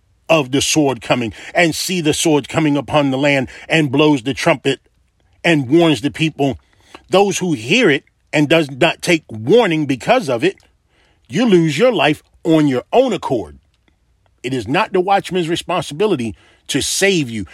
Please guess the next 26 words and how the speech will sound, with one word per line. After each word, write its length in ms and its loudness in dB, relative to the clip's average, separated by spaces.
It's 140 -10
your 120 4
responsibility 840 0
to 180 -10
save 360 -2
yourself. 720 -8
But 120 2
if 100 -2
the 120 -8
watchman 640 -2
has 340 0
the 100 2
word 400 -6
and 320 -2
does 300 2
not 220 -6
tell 440 0
the 160 -4
people 540 -6
about 460 -4
the 80 -4
word, 400 -4
and 240 0
the 60 -2
sword 480 0
comes 340 -2